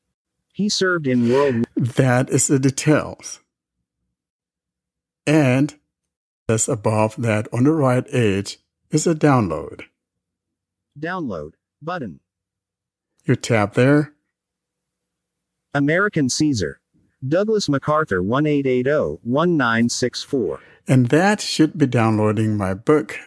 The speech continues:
Speaker 2: I'm gonna go back to the main U I.
Speaker 1: Reader. Add document. Button for add document.
Speaker 2: And I'm back in the main U I.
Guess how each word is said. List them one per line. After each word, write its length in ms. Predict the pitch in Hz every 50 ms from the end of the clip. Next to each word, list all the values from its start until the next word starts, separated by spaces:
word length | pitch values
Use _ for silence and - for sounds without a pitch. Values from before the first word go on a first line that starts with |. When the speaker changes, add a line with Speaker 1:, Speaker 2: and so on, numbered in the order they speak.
| -
Speaker 2:
I'm 160 | - 127 127 113
gonna 180 | 120 113 110
go 200 | 107 135 165 180
back 500 | 160 123 117 110 107 120 147 - - -
to 80 | - 113
the 80 | 110
main 220 | 101 98 98 101 101
U 200 | 98 95 98 98
I. 420 | - 110 117 139 143 143 143 - - _ _ _ _ _ _ _ _ _ _ _ _ _ _
Speaker 1:
Reader. 520 | - 143 160 170 160 131 98 78 71 - _ _ _ _ _ _ _ _ _ -
Add 240 | 151 170 170 147
document. 540 | 143 147 151 175 - - 120 95 76 71 - - _ _ _ _ -
Button 340 | 131 160 196 196 185 156 135
for 200 | - 123 113 120
add 220 | 127 131 127 117
document. 600 | 131 135 143 147 - 123 104 82 71 67 - _ _ _ _ _ _ _ _ _
Speaker 2:
And 220 | 143 131 123 120
I'm 360 | - 117 113 113 113 117 117 104
back 420 | 113 107 95 98 107 - - -
in 80 | 113 104
the 60 | 98
main 260 | 95 92 87 92 95
U 300 | 98 104 117 127 131 -
I. 360 | - 82 - - - - -